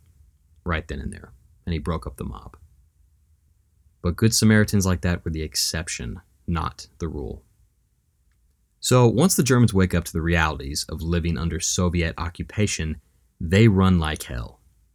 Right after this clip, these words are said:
Word gets around about what the Russians do to civilians, and it sparks a massive refugee crisis. All of this terror is inflamed by Nazi propagandists who see the Russian war crimes as a potential tool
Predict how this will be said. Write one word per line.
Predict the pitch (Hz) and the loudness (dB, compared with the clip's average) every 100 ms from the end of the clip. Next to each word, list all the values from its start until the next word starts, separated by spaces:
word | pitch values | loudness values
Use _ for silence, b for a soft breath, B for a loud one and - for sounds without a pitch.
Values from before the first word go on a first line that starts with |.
| _ _ | _ _
Word | - 107 123 | 0 2 4
gets | 131 - | 2 2
around | 110 87 87 | 4 4 2
about | 80 76 | 0 -4
what | 87 | -4
the | |
Russians | 87 87 - 87 | 0 0 0 -2
do | 76 98 92 | 0 2 2
to | - | 0
civilians, | 90 95 85 98 82 71 - - _ _ | -2 -2 2 2 2 -2 -8 -12 _ _
and | - | -2
it | 85 | -2
sparks | - 90 87 | 0 -2 0
a | 85 | -2
massive | 82 80 87 90 87 95 87 - - | -2 0 4 4 4 2 0 -2 -6
refugee | 82 82 80 73 73 - | -4 -4 -6 -6 -8 -10
crisis. | - 57 - - - - _ _ _ _ _ | -12 -10 -8 -6 -6 -8 _ _ _ _ _
All | 85 101 113 | -2 2 2
of | 92 | 2
this | 92 - | -2 -4
terror | - 95 90 78 71 - _ - | -4 0 0 0 -4 -12 _ -6
is | 87 | 0
inflamed | 87 - - 92 95 90 78 | 0 0 0 2 4 4 2
by | 85 78 | -4 -4
Nazi | 80 85 - | -2 -2 -4
propagandists | 80 80 78 78 101 82 - - | -6 -6 -6 -2 0 0 -4 -6
who | |
see | 90 - 90 | -4 0 0
the | 80 | 0
Russian | 85 87 85 82 | -2 -2 -2 -2
war | 113 135 | 0 -2
crimes | - 80 73 73 - _ _ _ - | -4 -6 -6 -8 -10 _ _ _ -4
as | 85 82 76 - | 0 0 -2 -8
a | 85 78 | -8 -8
potential | 76 - 110 - 87 | -8 -2 -2 -2 -6
tool | - - 110 78 58 | -6 -2 0 0 -4